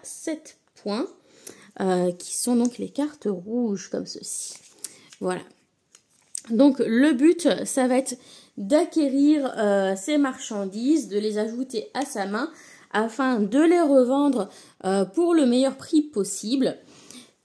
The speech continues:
Euh, donc, euh, quand on va revendre ces marchandises, euh, pour les trois marchandises les plus chères, donc, euh, les pierres précieuses, l'or et l'argent,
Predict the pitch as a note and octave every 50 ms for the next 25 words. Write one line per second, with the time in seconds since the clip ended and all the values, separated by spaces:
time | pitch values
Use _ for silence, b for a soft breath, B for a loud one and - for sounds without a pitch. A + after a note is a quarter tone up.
0 | _ - G3 G3+ G3 F#3+ F#3+ F#3+ F#3+ F#3 F#3+ F#3 F#3+ B3+ C4+ D4+ D4+ - - B3+
1 | A3 G#3+ G#3 G#3 G3+ G3+ G3+ G3 G3 G3 G3 F#3+ G3 F#3+ F#3+ F#3+ F#3+ F#3 - -
2 | - _ _ - C4+ C4 C4 C4 C4 C#4 B3+ A#3 A3 G#3+ A#3 A3+ A3+ A3 G#3+ G#3+
3 | G#3+ G#3 G#3+ B3+ B3+ A#3 G#3+ C4 C#4 C#4+ A#3 A3+ G3+ F#3 F#3 - A#3 A3+ G#3+ G#3
4 | - - - F#3+ F#3+ F#3+ G#3+ C4 E4 D#4+ A#3+ A3 G#3 B B B B B B B
5 | B B - - F#3+ G3+ G3+ G3+ G3 G3+ G3 G3 - - E4 F4 E4 D#4+ C4+ B3+
6 | A#3+ - - - - - E4+ F4 E4 D#4+ D#4 D#4 - - - C4 C4 C4 D4+ C#4
7 | A3 G#3+ G#3 G#3 G#3 - B3+ B3+ - - - C#4 C4+ C4 - G#3 G3+ F3+ F#3 F#3+
8 | G3 G3 - G#3 F3+ B B B B B B B B - - F3+ F#3 F3+ F3+ F3+
9 | F3+ G3+ B3+ B3+ - F4 E4 E4 - E4 D4 - - D4+ D4 B3+ G#3 A#3 A#3+ B3+
10 | C4+ B3 B3+ - C4 A#3 A3 F#3+ F3+ G3 F#3+ G3+ B3 B3+ D#4 D#4+